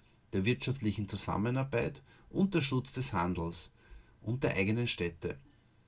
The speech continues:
Die Hanse war zeitweise so mächtig, dass sie sogar erfolgreich Kriege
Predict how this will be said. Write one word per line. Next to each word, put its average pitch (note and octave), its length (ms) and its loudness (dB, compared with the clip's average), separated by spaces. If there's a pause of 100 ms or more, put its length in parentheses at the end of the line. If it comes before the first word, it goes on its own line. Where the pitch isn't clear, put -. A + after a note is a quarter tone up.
(160)
Die G2+ 120 2
Hanse B2+ 360 4
war B2 140 4
zeitweise G2 520 2
so E3 200 2
mächtig, G2+ 560 0
dass - 200 -4
sie - 60 -4
sogar A2+ 300 -2
erfolgreich B2+ 580 2
Kriege C3+ 500 0